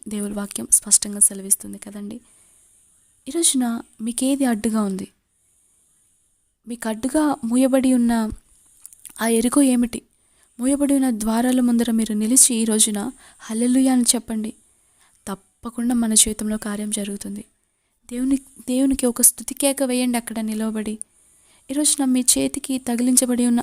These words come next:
ఆ బేడీలతో, ఆ సంఖ్యలతో, ఆ శోధనలతో, ఆ యొక్క ఇనుప గడియలతో, ఇత్తడి తలుపులతో ఒక్కసారి హల్లెలూయా గీతం పాడండి. ఒక్కసారి స్తుతి కేకలు వేయండి. తప్పకుండా మీ జీవితంలో అద్భుతం జరుగుతుంది. స్తుతిలో అంత శక్తి ఉంది.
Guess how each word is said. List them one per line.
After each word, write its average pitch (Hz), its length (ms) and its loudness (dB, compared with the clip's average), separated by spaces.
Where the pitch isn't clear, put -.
ఆ 233 100 -2
బేడీలతో, 233 720 0
ఆ 226 40 -2
సంఖ్యలతో, 240 760 2
ఆ 220 120 -6
శోధనలతో, 233 800 0
ఆ 220 60 -8
యొక్క 226 200 -4
ఇనుప 233 280 2
గడియలతో, 233 580 -2
ఇత్తడి 269 340 -2
తలుపులతో 226 720 -4
ఒక్కసారి 254 600 0
హల్లెలూయా 247 440 0
గీతం 233 320 -2
పాడండి. 220 480 -6
ఒక్కసారి 285 520 0
స్తుతి 262 280 0
కేకలు 254 340 -2
వేయండి. 233 360 -2
తప్పకుండా 220 400 -6
మీ 220 100 0
జీవితంలో 214 460 -4
అద్భుతం 214 400 -8
జరుగుతుంది. 202 560 -8
స్తుతిలో 233 420 0
అంత 220 180 -2
శక్తి 220 360 2
ఉంది. 214 200 -8